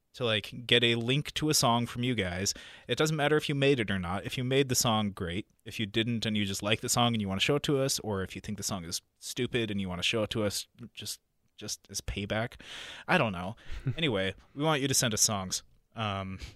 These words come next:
Speaker 1: and we will
Speaker 2: Absolutely.
Speaker 1: play those songs and give you credit for sending those songs on the episode. Uh, so yeah, send them to us on, eh,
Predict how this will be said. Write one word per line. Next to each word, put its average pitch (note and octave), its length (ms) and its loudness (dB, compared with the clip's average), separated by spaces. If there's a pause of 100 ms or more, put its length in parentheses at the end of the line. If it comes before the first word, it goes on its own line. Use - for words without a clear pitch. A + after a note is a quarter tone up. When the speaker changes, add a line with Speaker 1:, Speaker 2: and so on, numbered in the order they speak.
(140)
Speaker 1:
and A#2 80 -4 (120)
we G#2+ 100 0
will G2+ 80 0
Speaker 2:
Absolutely. G2 60 0
Speaker 1:
play D3+ 180 6
those B2+ 160 4
songs A#2 320 2
and A#2 80 -2
give G#2 140 -4
you G2 60 -4
credit G#2+ 280 2
for - 100 -10
sending G#2 260 0
those F#2+ 160 0
songs F#2+ 440 -2 (180)
on G2 120 -6
the F2+ 100 -4
episode. F2+ 420 -2 (500)
Uh, F2 340 -2 (540)
so - 140 -6
yeah, G2 180 2
send G#2+ 200 0
them G2+ 160 0
to G#2+ 160 -2
us G2+ 120 -2 (360)
on, F2+ 120 -12 (180)
eh, A#2+ 220 -4